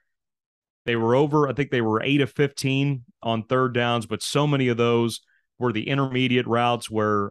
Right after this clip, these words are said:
Amari Jones was finding space, Caleb Hood found space. Burgess only caught one pass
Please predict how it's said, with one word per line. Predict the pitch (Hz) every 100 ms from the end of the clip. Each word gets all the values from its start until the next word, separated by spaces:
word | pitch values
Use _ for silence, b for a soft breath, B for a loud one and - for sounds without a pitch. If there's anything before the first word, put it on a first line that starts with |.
| -
Amari | 110 127 120
Jones | 110 104 120 120 104
was | 107
finding | - 123 120 113
space, | - 117 113 110
Caleb | 123 123 113
Hood | 107 117
found | - 117 107
space. | - 113 110
Burgess | - 147 147 131
only | 123 107
caught | - 135 110
one | 113 117
pass | 104 107 117 135 -